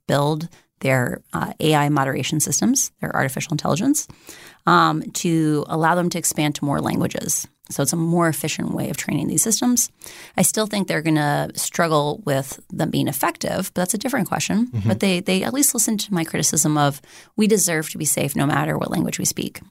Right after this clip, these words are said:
Speaker 1: And they expanded their coverage, I think, on the order of, like, a hundred languages. But I don't know if they did all of their safety systems in all those languages. The second thing that was a big one was, um,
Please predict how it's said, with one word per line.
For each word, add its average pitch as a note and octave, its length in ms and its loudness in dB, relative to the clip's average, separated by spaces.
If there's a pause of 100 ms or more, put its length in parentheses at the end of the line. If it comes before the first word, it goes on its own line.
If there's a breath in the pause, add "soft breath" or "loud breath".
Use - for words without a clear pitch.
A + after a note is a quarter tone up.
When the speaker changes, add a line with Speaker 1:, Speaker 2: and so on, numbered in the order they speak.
(120)
Speaker 1:
And E3 120 6
they D#3 60 4
expanded F3+ 480 0
their D#3 100 -4
coverage, C#3+ 520 -2
I D3 60 -2
think, D#3 220 2
on D#3 80 2
the D#3+ 120 0
order - 180 -2
of, - 80 -2
like, - 100 -2
a C#3+ 60 -2
hundred D#3+ 340 0
languages. - 600 -2 (260 loud breath)
But E3+ 80 2
I F3 60 6
don't F#3+ 160 4
know E3+ 80 2
if D#3+ 100 -4
they C#3 300 -2 (200)
did - 200 -4
all C#3+ 180 4
of D3+ 60 0
their D3+ 100 -2
safety - 500 -4
systems D3+ 400 -2
in - 120 -2
all - 100 -2
those - 220 0
languages. - 560 -6 (720 loud breath)
The G#3 60 0
second D4+ 280 2
thing F3 300 -2
that D#3 140 0
was D#3+ 120 0
a D3+ 40 2
big D3+ 240 0
one D#3 320 0
was, D#3 640 0
um, - 520 0